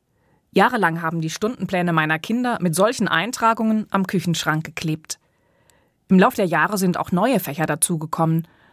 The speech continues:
und ich habe viele Abkürzungen gelernt. hus für Heimat und Sachkunde, menuk für Mensch, Natur und Kultur, B S S für Bewegung, Spiel und Sport. In einem Fach aber ist keines meiner Kinder unterrichtet worden,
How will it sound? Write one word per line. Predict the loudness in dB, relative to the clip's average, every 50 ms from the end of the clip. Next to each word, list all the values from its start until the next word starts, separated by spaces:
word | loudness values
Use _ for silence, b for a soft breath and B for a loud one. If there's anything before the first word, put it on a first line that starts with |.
| b b b
und | -2 0
ich | 2 2
habe | 2 2 0 -4
viele | -6 -4 -2 -2 0 0
Abkürzungen | 0 -2 -2 _ -6 -4 -2 -2 0 2 2 2 2
gelernt. | 2 2 2 0 0 0 -2 -4 -6 -12 -16 _ _ _ _ _ _ _ _ _ _ _ _ -2 2
hus | 2 2 2 2 -2 -4 _ _ _ _ _ _
für | _ -2 -2 0 0 2
Heimat | 0 2 2 2 2 2 0
und | -2 0 0
Sachkunde, | 0 -2 -2 -4 -4 -4 -2 -2 -2 -4 -6 -10 _ _ _ _ _ _ _ _ _ _ _ _
menuk | 4 4 6 6 6 6 6 4 2 -2 -10 b b b b b b b
für | b 0 2 4 4 4 2 2
Mensch, | 0 0 0 0 -4 -8 -12 -8 _
Natur | 0 0 0 0 -2 -4 -2 0 0 0
und | 0 -2 -2
Kultur, | 0 2 2 2 2 0 -2 -2 -4 -4 -8 _ _ _ _ _ _ _ _ _ _ _
B | -2 0
S | 0 0 0
S | 0 0 2 2 -2 -4 b b b b b b b b
für | 0 0 2
Bewegung, | 2 2 2 4 4 2 4 2 0 0 0
Spiel | -4 -6 -8 _ -4 -2 -2
und | -2 -2 -4 -4
Sport. | -6 -4 -2 -2 -2 -2 -4 -8 -14 -18 -18 _ _ _ _ _ _ _ _ _ _ _ _ _ _ _ _ _ _
In | 2 2 4
einem | 2 2 0 -4 -6
Fach | -8 -8 -4 -4
aber | -2 -2 -2 -2
ist | -4 -8 -8 -4
keines | -2 0 0 0 0 -2 -4
meiner | -4 -4 -4 -4 -6
Kinder | -4 -2 0 2 2 0
unterrichtet | 0 -2 -2 -2 -2 -2 -4 -6 -8 -10 -8 -4 -2
worden, | 0 0 0 -2 -6